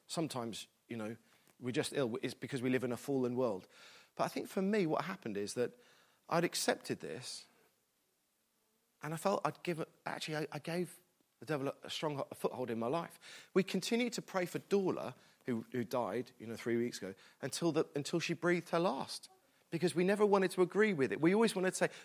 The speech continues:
"God, would you break into this situation?" So I think the, the issue is that sometimes we can give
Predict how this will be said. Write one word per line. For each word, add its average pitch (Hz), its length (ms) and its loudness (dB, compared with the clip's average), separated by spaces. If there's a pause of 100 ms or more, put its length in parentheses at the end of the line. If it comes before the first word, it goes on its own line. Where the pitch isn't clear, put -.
"God, 170 180 4
would 156 160 4
you 165 80 2
break 156 320 2
into 147 240 -2
this 123 100 0
situation?" 131 540 0 (460)
So 190 180 6 (2500)
I 170 40 -2
think 170 180 0
the, 190 300 4
the 175 100 2
issue 190 200 2
is 131 100 0
that 117 100 -8
sometimes 156 340 -2 (420)
we 135 100 -4
can 147 180 -4
give - 360 -2